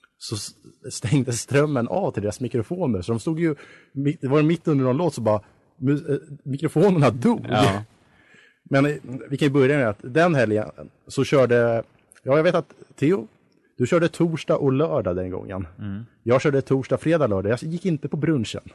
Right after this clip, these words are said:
Speaker 2: Nej.
Speaker 1: Men på den torsdagen som vi var på då, ja, d-, den gången var faktiskt ett litet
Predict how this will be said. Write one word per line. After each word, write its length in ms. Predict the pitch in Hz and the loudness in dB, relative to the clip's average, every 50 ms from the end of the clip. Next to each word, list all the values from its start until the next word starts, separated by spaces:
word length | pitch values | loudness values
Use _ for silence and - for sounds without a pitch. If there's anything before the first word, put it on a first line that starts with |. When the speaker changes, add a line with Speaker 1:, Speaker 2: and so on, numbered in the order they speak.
| _ _ | _ _
Speaker 2:
Nej. 280 | - 98 92 90 90 95 - - _ _ _ _ | -10 -8 -6 -6 -8 -10 -12 -18 _ _ _ _
Speaker 1:
Men 320 | - 123 127 131 131 135 - - _ _ _ _ _ _ _ - | 0 2 4 4 2 2 -2 -6 _ _ _ _ _ _ _ -2
på 60 | 135 | 2
den 160 | 143 175 180 | 2 2 2
torsdagen 540 | - 180 175 170 - - - 170 175 196 - _ _ - - | 2 0 0 0 -2 -2 -2 -2 -2 -4 -8 _ _ -16 -10
som 140 | 123 - 123 | -4 -2 0
vi 40 | 120 | 0
var 60 | 113 | 0
på 100 | - 120 | -2 -2
då, 200 | 113 127 160 - - _ _ - - _ _ | -2 -2 -4 -6 -10 _ _ -20 -20 _ _
ja, 140 | - 92 92 | -6 -4 -4
d-, 120 | 90 - - _ | -4 -6 -12 _
den 300 | - 127 - - 135 170 | -16 -6 0 2 2 2
gången 180 | 185 202 190 170 | 2 2 2 2
var 80 | 156 139 | 4 2
faktiskt 280 | 143 139 151 147 151 _ | 2 2 0 -2 -2 _
ett 60 | - 139 | -6 -6
litet 240 | 143 - 143 131 | -4 -2 -4 -4